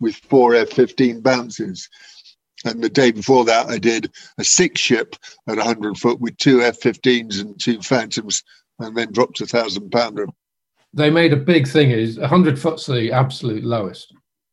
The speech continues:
Speaker 2: If you're
Speaker 1: Yeah.
Speaker 2: happy at two hundred feet, then you fly two hundred feet. If you're happy at a hundred fifty. So, because you end up like this, you know, you, you've gotta, you gotta do lookout. And if you can't look out at a hundred feet, it's pointless you being there, isn't it?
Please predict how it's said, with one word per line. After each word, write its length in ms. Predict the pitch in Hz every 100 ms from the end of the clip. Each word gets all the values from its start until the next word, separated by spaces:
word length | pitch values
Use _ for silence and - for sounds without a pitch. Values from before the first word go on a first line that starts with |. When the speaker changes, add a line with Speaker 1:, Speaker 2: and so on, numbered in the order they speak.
| _
Speaker 2:
If 140 | 131
you're 140 | 160 135
Speaker 1:
Yeah. 60 | 104
Speaker 2:
happy 420 | 160 - 123 -
at 80 | -
two 160 | 147
hundred 260 | 139 113 -
feet, 300 | - - - _ _ _ _ _ _
then 160 | 117 113
you 100 | 113
fly 220 | 123 113
two 140 | -
hundred 220 | 131 127 -
feet. 200 | - - _ _ _ _ _ _
If 140 | 131
you're 120 | 135 123
happy 240 | 123 123
at 60 | 110
a 20 |
hundred 300 | 113 107 98
fifty. 480 | 135 - - - _ _ _ _ _ _ -
So, 460 | 143 131 123 139 - _ _ _ _ _ -
because 300 | 139 135 127
you 100 | 143
end 160 | 135
up 100 | 127
like 200 | 113 107
this, 300 | 135 113 -
you 60 | 120
know, 60 | 110
you, 160 | 113 135
you've 240 | 123 113
gotta, 380 | 139 123 113 -
you 120 | - 135
gotta 200 | 127 104
do 180 | 123 107
lookout. 560 | 135 131 120 - - _ _ _ _ _ _ -
And 120 | 110
if 80 | 143
you 100 | 135
can't 260 | 135 123 117
look 180 | 104 120
out 240 | 117 110
at 80 | 110
a 20 |
hundred 280 | 110 101 98
feet, 240 | 123 -
it's 100 | -
pointless 480 | - - 120 110 -
you 60 | 117
being 260 | 131 131
there, 180 | 120 123
isn't 160 | 117
it? 120 | 107